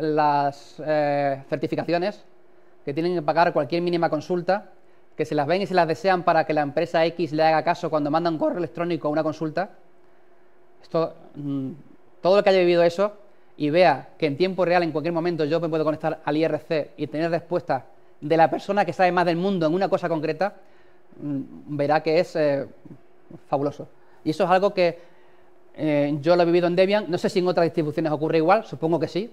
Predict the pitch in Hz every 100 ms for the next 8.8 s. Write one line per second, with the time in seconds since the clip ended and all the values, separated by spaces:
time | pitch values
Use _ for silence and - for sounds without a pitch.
0 | - 139 151 147 151 185 240 - - -
1 | - - - - - - 143 143 139 156
2 | 175 156 147 147 143 147 151 165 160 139
3 | 131 131 131 123 - 135 131 - - -
4 | - - - - - - - - - -
5 | - - - - - - - - - -
6 | - - - - - - - - - -
7 | - - 196 175 269 247 - 247 233 240
8 | 233 208 196 180 247 - 262